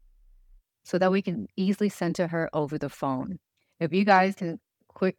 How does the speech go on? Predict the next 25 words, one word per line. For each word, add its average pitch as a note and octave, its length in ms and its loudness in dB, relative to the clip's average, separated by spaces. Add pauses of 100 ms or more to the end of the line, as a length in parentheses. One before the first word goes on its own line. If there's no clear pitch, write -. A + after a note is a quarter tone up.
like, F3+ 160 2
if F3 100 0
a E3+ 80 0
client G3 380 0
calls E3 420 2
you, C#3+ 340 -6 (360)
if E3 120 -2
you F#3 60 0
can F#3+ 180 0
actually E3 800 -2
try D#3+ 300 0
to F3 100 2
do D3+ 540 -4 (220)
what E3+ 100 2
I'm E3 80 0
saying, D3+ 360 -2
try E3 320 4
to D#3+ 220 0 (180)
communicate F#3 680 0
and D#3+ 120 -2
articulate D#3+ 480 -2
the D3+ 80 -2
value D#3+ 580 4 (540)
while D#3+ 640 2 (240)
having E3 420 2